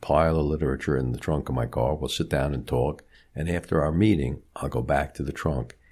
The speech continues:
and find the one piece that you really have to le-, read to understand w-, what is the solution to your problem.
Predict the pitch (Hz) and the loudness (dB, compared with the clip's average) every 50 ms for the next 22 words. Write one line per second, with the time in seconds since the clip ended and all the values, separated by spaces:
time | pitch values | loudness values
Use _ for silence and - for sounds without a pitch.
0 | _ - - - - 85 80 80 73 - 62 62 67 71 71 69 - - - - | _ -14 -14 -8 -2 -2 0 0 0 -2 -2 -2 -2 -2 -2 -4 -6 -4 -4 -4
1 | - - - - - 60 60 58 58 - 107 - - - - - - - - - | -4 -6 -8 -6 -4 -2 -2 0 0 0 -2 -2 -4 -6 -8 -8 -10 -10 -10 -8
2 | 53 53 55 55 - - - _ - 69 69 69 64 57 53 - - - - _ | -6 -6 -6 -6 -8 -10 -12 _ -4 -2 0 0 0 0 -2 -6 -12 -16 -20 _
3 | _ _ _ - 50 57 62 62 60 - - - 58 57 55 58 58 52 - - | _ _ _ -6 -4 -4 -4 -4 -6 -8 -6 -4 -4 -4 -4 -4 -6 -6 -8 -12
4 | _ _ _ _ _ _ - - 73 - - - _ _ _ - - - - - | _ _ _ _ _ _ -6 -6 -6 -6 -6 -14 _ _ _ -10 -10 -10 -8 -8
5 | 53 - - - 53 58 58 - - - - - - 52 52 - 107 - - 95 | -8 -6 -6 -4 -4 -4 -6 -6 -8 -10 -10 -8 -8 -6 -6 -6 -6 -6 -6 -8
6 | - - - - - - | -8 -8 -12 -14 -20 -20